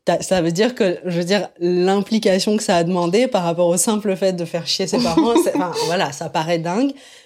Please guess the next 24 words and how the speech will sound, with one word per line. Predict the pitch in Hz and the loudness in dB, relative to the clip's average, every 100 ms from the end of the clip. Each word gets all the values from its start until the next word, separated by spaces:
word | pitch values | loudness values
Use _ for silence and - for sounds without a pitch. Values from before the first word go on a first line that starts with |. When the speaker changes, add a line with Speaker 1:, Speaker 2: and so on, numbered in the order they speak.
| _ - | _ -6
Speaker 1:
mais | 165 165 | 0 0
je | - | 0
crois | 208 | 0
qu'il | 220 208 | 0 -2
y | |
a | |
quand | 151 175 | -2 -4
même | 190 208 | -2 0
une, | 190 80 - - 208 | 0 0 -4 -4 -4
<laughs> | - - | -4 -4
quand | 190 | -2
même | 180 180 | -2 -4
une | 202 190 208 | -2 -2 -2
part | - 190 190 202 | -4 -10 -8 -6
de | 175 185 | -6 -4
ça. | - - - - - - - | -6 -4 -4 -2 -4 -2 -2
Speaker 2:
<laughs> | 285 - 269 - 208 _ _ _ _ _ _ 359 370 - - | -2 -2 -8 -10 -16 _ _ _ _ _ _ -8 -8 -10 -10
Avec | 226 214 - | -6 -6 -6
le | 170 | -8
recul. | 170 175 - - 247 247 247 | -8 -8 -8 -2 0 2 4
Speaker 1:
<laughs> | |
Avec | 202 196 - 330 | 4 2 4 4
le | 202 | 4
recul, | 285 233 277 - | 2 0 0 -2